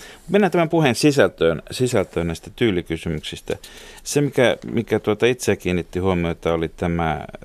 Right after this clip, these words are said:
tämä tuota, aloitus näillä pakolaisilla, joka tietysti on kysymys, jonka olisi voinut jättää väliin. Hän jätti monta erilaista aihetta, jotka olisi voinut kytkeä väliin, mutta halusi selvästi kuitenkin tuoda, tuoda sen tuohon esiin ja otti, otti hyvinkin jyrkästi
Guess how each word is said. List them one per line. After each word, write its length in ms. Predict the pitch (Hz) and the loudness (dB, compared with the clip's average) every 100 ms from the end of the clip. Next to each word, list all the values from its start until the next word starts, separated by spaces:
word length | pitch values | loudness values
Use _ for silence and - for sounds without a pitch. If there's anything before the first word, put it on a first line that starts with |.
| - | -14
tämä 340 | - 87 82 80 | -6 -4 -4 -6
tuota, 540 | - 78 - - 67 - - - - - - | -6 -6 -6 -6 -6 -6 -16 -20 -20 -10 4
aloitus 400 | 147 110 82 87 | 4 4 0 -4
näillä 180 | 85 78 | -4 -2
pakolaisilla, 680 | 85 - - - - - 78 | -4 -6 -12 -12 -12 -10 -10
joka 220 | 80 85 - | -8 -12 -12
tietysti 480 | - 95 - - 101 | 0 0 0 -4 -2
on 100 | 98 | -2
kysymys, 400 | 156 143 123 - | -2 -4 -6 -4
jonka 180 | 135 127 | -4 -2
olisi 200 | 127 127 | -2 -2
voinut 220 | 127 123 | -4 -4
jättää 280 | - - 120 | -6 -4 -2
väliin. 200 | 110 92 | -2 -4
Hän 240 | 92 98 107 | -4 -6 -6
jätti 320 | 123 - - - - - - - | -6 -8 -8 -14 -20 -20 -12 2
monta 380 | 123 120 90 85 - | 4 4 0 -4 0
erilaista 560 | 95 85 80 78 87 | 2 2 -2 -2 0
aihetta, 280 | 85 80 - | 0 -2 -8
jotka 180 | - 92 | -4 -2
olisi 260 | 90 92 | -2 0
voinut 280 | 107 107 80 | 0 0 -2
kytkeä 440 | - - - 76 78 | -10 -14 -6 -6 -2
väliin, 320 | 85 71 64 | -2 -2 -6
mutta 260 | 62 - 92 | -8 -6 0
halusi 360 | 104 90 80 | 0 0 -2
selvästi 520 | - 92 85 76 - - | -2 -2 0 -4 -12 -8
kuitenkin 460 | 92 87 78 76 - | -4 -4 -6 -12 -4
tuoda, 280 | 95 85 78 - - - - - - | 0 0 -4 -12 -20 -20 -20 -20 -6
tuoda 260 | 123 113 - | 0 2 0
sen 320 | - 131 117 | 0 0 2
tuohon 400 | 101 92 98 98 | 2 2 2 2
esiin 360 | 98 - 92 92 | 0 -2 -2 -2
ja 60 | |
otti, 280 | 92 - - | -4 -4 -2
otti 320 | 95 - - 131 | -2 -2 -4 0
hyvinkin 460 | 160 92 95 98 180 | 0 0 -2 0 2
jyrkästi 580 | 131 82 - - 131 | 2 0 -12 -10 -10